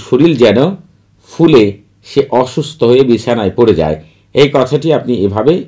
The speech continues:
লিখে দিবেন। লিখার পরে আপনি যেটি করবেন, এই তালসামটিকে কয়েকটি ভাঁজ করে আপনি একটি বোতলের ভিতরে ঢুকিয়ে, বোতলের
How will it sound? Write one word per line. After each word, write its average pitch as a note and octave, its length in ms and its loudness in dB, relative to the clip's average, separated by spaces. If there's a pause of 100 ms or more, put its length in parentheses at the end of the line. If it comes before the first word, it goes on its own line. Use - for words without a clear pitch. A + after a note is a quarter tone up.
লিখে C3 320 0
দিবেন। F2 280 0 (840)
লিখার D#3 420 0 (100)
পরে D3 220 4 (580)
আপনি C3+ 300 -2
যেটি B2+ 240 -2
করবেন, A2+ 360 2 (380)
এই B2 180 4
তালসামটিকে C#3+ 640 -2
কয়েকটি A#2 340 -2
ভাঁজ A#2+ 300 -4
করে F#2 240 2 (460)
আপনি A#2+ 340 0
একটি A#2 300 -4
বোতলের B2+ 480 2
ভিতরে G#2 360 0 (420)
ঢুকিয়ে, C3+ 360 2 (400)
বোতলের C3 460 2